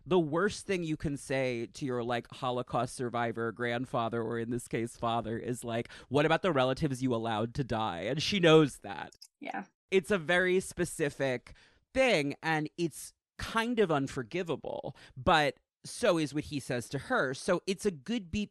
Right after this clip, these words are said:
Speaker 1: in my opinion, because it estranges them at exactly the right moment for him to feel like he has nothing left in the world. 'Cause I always, I identify a lot with Lorna, and I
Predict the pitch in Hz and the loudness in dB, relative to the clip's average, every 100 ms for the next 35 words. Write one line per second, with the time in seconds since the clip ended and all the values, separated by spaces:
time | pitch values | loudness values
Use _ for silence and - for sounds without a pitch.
0 | _ 160 156 160 156 - 160 147 139 143 | _ -4 0 0 0 -4 -4 -6 -6 -8
1 | - - 156 135 127 - 131 123 - - | -12 -6 -4 -2 -4 -6 -8 -8 -12 -10
2 | 165 190 160 143 113 113 120 110 107 104 | -6 -6 -4 -4 -6 -6 -6 -6 -8 -12
3 | 117 _ _ 151 151 127 147 156 156 160 | -14 _ _ -2 -2 -2 -2 -2 -2 -4
4 | 143 131 123 120 123 123 123 113 107 104 | -2 0 -2 -2 -2 0 0 -2 -6 -10
5 | - _ _ 185 151 - 196 180 151 135 | -14 _ _ 2 2 2 2 2 2 0
6 | 127 - - 151 135 123 117 - _ _ | -4 -10 -4 0 2 0 -4 -8 _ _
7 | - 208 180 151 131 156 135 120 127 117 | -4 0 2 2 0 -2 -2 0 -2 -2
8 | 113 113 - - 131 127 127 - - - | -4 -8 -12 -8 -4 -2 -4 -12 -18 -20
9 | _ _ 160 143 123 113 123 - - _ | _ _ 2 4 2 0 -4 -6 -16 _
10 | _ _ _ _ _ - 233 208 226 233 | _ _ _ _ _ -2 2 4 6 6
11 | 226 190 170 - - _ _ _ _ _ | 6 4 2 -4 -16 _ _ _ _ _
12 | 190 196 175 160 151 147 143 123 123 127 | 2 4 4 2 2 2 2 2 0 0
13 | 127 123 117 113 113 110 131 127 131 131 | -2 -2 -2 -2 -4 -4 -4 -4 -2 -4
14 | 127 123 123 | -2 -2 -4